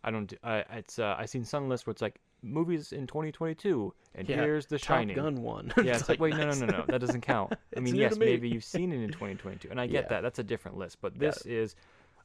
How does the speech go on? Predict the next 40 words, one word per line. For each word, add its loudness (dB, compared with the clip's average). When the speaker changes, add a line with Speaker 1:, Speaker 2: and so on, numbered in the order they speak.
Speaker 1:
I've, 0
I've 0
had 2
this -4
list, -2
and -8
I -4
have -2
every, -2
whatever 0
movie 0
I 0
saw 0
in -10
that -2
year, -4
I, -8
I -6
have, -8
and -8
I -8
have -8
it -12
ranked. -16
I -10
have -8
'em -6
all -8
ranked. -14
Speaker 2:
Oh, -12
beautiful. -12
Speaker 1:
And -6
then -4
I -4
have -6
the -16
entire -4
decade -8
so -10
far -10